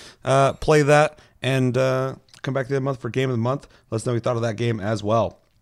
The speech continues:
Also, quick reminder that we have a Discord link down below. Talk to us anytime, all time. And we are on iTunes, Spotify, and other podcast platforms if you'd prefer to listen to us. And if you're listening to us, you wanna check us out on YouTube, check us out at Tasty Loot Gaming. We film every single episode.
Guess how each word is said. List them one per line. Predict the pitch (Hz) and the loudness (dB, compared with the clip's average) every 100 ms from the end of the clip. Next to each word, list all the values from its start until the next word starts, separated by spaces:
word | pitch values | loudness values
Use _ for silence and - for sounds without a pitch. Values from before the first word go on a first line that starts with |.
| _ _ _ - | _ _ _ -16
Also, | - 107 - | -8 -6 -6
quick | 104 | -6
reminder | 98 98 104 | -4 -4 -2
that | 104 92 | -2 -2
we | 98 98 | -4 -4
have | 92 90 | -4 -4
a | |
Discord | 92 - 110 | -6 -4 -6
link | 98 - | -6 -8
down | 85 | -8
below. | 82 92 | -2 -2
Talk | 95 87 | -2 -6
to | |
us | 85 - | -6 -4
anytime, | 101 95 98 | -4 -2 -2
all | 95 | 0
time. | 117 127 - - - | 0 0 -2 -14 -8
And | 104 | -2
we | 120 | 2
are | 120 | 2
on | 95 | 2
iTunes, | 117 117 127 117 | 0 0 -2 -2
Spotify, | 113 110 113 | -4 -2 -2
and | 104 | -2
other | 85 | -4
podcast | 101 95 98 - | -4 -2 -4 -2
platforms | - 110 113 107 101 | 0 0 0 -4 -4
if | 110 117 - | -4 -6 -6
you'd | 95 90 | -8 -6
prefer | - 87 | -10 -8
to | 87 | -6
listen | 92 92 | -6 -4
to | 87 | -2
us. | 95 92 - - - - | -2 -2 -8 -18 -20 -14
And | 92 | -10
if | |
you're | 95 | -8
listening | 95 92 | -8 -6
to | 101 | -4
us, | 98 | -4
you | 98 | -4
wanna | 92 | -6
check | 95 | -6
us | 90 | -2
out | 101 - | -2 -2
on | 90 | -4
YouTube, | 107 - 113 | -4 -2 -2
check | - | -2
us | - | -4
out | 107 87 | -4 -4
at | - | -6
Tasty | 90 - | -6 -6
Loot | 98 | -6
Gaming. | 110 117 123 | -4 -4 -4
We | 131 | -6
film | 131 120 | -6 -6
every | 85 87 87 | -6 -8 -8
single | 92 92 101 | -8 -4 0
episode. | - 120 120 98 | 0 0 -2 -4